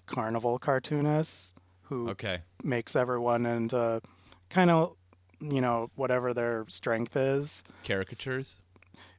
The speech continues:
Speaker 1: Right, but I mean, like, he's like, "Hey, do you like bicycles?" And it's like, "Oh, not really." It's like, "But I know how to draw bicycles really well, so you're gonna be on a bicycle."
Speaker 2: <laughs> Choose a couple settings, and then he just sort of, he, well, he couldn't, listen, he's not doing a bicycle 'cause of the legs.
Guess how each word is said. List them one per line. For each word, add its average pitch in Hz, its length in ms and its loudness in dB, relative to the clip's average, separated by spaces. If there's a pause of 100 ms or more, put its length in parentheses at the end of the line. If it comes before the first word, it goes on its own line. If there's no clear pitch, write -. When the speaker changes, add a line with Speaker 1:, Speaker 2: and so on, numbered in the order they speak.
(200)
Speaker 1:
Right, 143 340 8
but 147 140 8
I 139 100 8
mean, 139 180 4
like, 127 180 4
he's 135 140 -2
like, 123 200 2 (400)
"Hey, 139 360 0
do 113 140 -10
you 131 120 -2
like 127 300 2
bicycles?" 160 640 4
And 156 60 4
it's - 60 0
like, 139 200 2
"Oh, 220 300 0
not 196 200 0
really." 175 160 4
It's 156 100 0
like, 151 200 2
"But 120 120 -4
I 123 80 4
know 143 140 4
how 151 120 4
to 147 80 0
draw 147 180 6
bicycles 147 480 2
really 131 240 2
well, 127 260 8
so - 160 2
you're 120 180 0
gonna 123 120 2
be 127 80 2
on 131 100 4
a 120 40 0
bicycle." 135 580 -2 (460)
Speaker 2:
<laughs> 139 340 -2 (920)
Choose 98 260 -6
a 95 60 -10
couple 92 260 -6
settings, 87 500 -10
and 87 120 -14
then 82 100 -12
he 85 120 -12
just 82 180 -14
sort 82 160 -10
of, - 80 -16
he, 107 160 -12 (100)
well, 117 140 4
he 113 100 4
couldn't, 170 260 2 (220)
listen, 131 340 2
he's 110 160 -2
not 143 200 6
doing 131 160 -2
a 101 40 0
bicycle 98 520 0
'cause 92 240 -10
of 85 40 -14
the 87 120 -4
legs. 85 580 -6